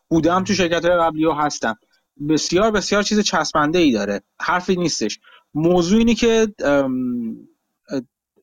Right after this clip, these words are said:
Speaker 1: یکی این که اولاً آیا یه و-، یه زمانی می‌رسه سلز فورس بیاد، بخواد بیاد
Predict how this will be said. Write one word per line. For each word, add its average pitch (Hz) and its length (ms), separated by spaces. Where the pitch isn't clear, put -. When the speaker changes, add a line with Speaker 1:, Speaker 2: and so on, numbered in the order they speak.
Speaker 1:
یکی 196 240
این 226 60
که 214 140
اولاً 185 360
آیا 185 260
یه 180 220
و-، 190 180
یه 190 100
زمانی 180 400
می‌رسه 208 440
سلز 147 320
فورس 143 260
بیاد، 143 180
بخواد - 320
بیاد 139 260